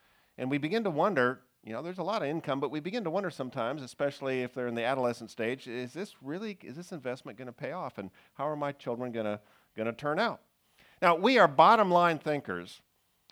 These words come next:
because we were created to do something significant with our lives, not, not just pass time here. We were, in essence, created to, to live profitable ni-, lives, not lives that are negative or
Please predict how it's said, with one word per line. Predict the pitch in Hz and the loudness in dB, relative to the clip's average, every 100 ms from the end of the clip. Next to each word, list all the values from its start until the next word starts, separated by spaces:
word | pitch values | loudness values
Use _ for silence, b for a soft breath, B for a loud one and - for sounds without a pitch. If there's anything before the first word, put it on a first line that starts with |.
| - | -8
because | 147 208 180 | 4 4 6
we | 190 220 | 2 -2
were | 190 | -4
created | - 254 262 147 - | -4 -4 -2 -2 -4
to | 156 | -4
do | 170 196 190 160 | -2 0 0 -4
something | - 196 214 - 196 196 175 _ - | -4 -2 -2 -4 -4 -4 -8 _ -8
significant | 165 139 185 208 139 113 - | -6 -4 -4 -4 -4 -6 -4
with | 113 113 | -4 0
our | 107 | 2
lives, | 104 101 85 - | 4 2 0 2
not, | 208 180 | 2 2
not | 226 | -4
just | 226 240 190 _ | -2 -4 -4 _
pass | - 143 139 135 - _ _ _ | -4 0 0 -2 -8 _ _ _
time | 123 117 92 | -4 -4 -4
here. | 98 78 _ _ _ _ _ _ _ - - | -10 -12 _ _ _ _ _ _ _ -20 -2
We | 123 | 0
were, | 147 147 | 4 4
in | 131 | 4
essence, | 170 135 127 | 0 -4 -10
created | - 139 147 131 | -4 0 0 0
to, | 131 123 120 b b b | -2 -4 -6 b b b
to | 127 | -2
live | 135 139 - | -2 -2 0
profitable | 135 120 101 92 | 0 0 -4 -8
ni-, | 90 82 - 104 | -6 -8 -10 -4
lives, | 95 80 - 120 | -4 -4 -8 -2
not | 135 147 _ b b - | -2 -2 _ b b 0
lives | 113 117 113 107 110 | 6 8 6 4 -2
that | 104 | 2
are | 104 101 107 | 2 0 -4
negative | 101 117 107 92 95 | -2 -2 -2 -6 -2
or | 95 92 | -2 -2